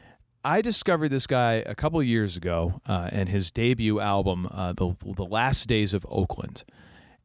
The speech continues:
and it is, it, it kind of, uh, it's classified, at least in iTunes, it's classified as rock. I found him under a,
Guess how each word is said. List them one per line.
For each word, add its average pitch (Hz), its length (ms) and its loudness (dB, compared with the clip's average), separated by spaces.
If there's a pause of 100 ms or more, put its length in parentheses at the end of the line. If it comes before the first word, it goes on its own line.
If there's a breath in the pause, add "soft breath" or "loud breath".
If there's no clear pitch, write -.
and 98 540 0 (1000 soft breath)
it 131 160 -2
is, 131 260 2
it, 104 300 -6 (180)
it 120 220 -2
kind 214 320 0
of, 165 180 0
uh, 107 180 -4 (100)
it's 127 260 0
classified, 160 760 0
at 127 100 0
least 160 240 0
in 123 60 -4
iTunes, 104 560 0
it's - 100 -10
classified 101 600 0
as 82 140 0
rock. 85 460 -4
I 143 160 2
found 139 400 -2
him 113 180 0
under 107 260 2
a, 98 220 2